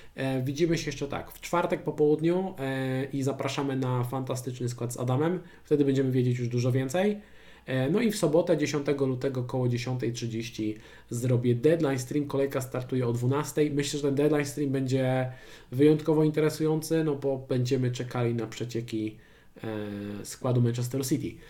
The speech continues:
I to może być moment, w którym będziemy klikać transfery. Także sporo, sporo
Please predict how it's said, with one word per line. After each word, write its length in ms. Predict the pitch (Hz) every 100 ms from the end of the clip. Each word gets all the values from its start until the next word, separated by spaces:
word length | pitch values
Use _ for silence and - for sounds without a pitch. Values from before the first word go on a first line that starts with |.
| 143 - -
I 100 | 127
to 200 | 143 139
może 300 | 131 127 127
być 300 | 131 127 -
moment, 280 | 131 151 151
w 40 |
którym 180 | 143 147
będziemy 240 | 139 135
klikać 280 | 131 143 127
transfery. 480 | 135 120 123 107 -
Także 460 | 110 110 113 113 120
sporo, 720 | - - 139 143 139 139 -
sporo 640 | - - 120 120 117 117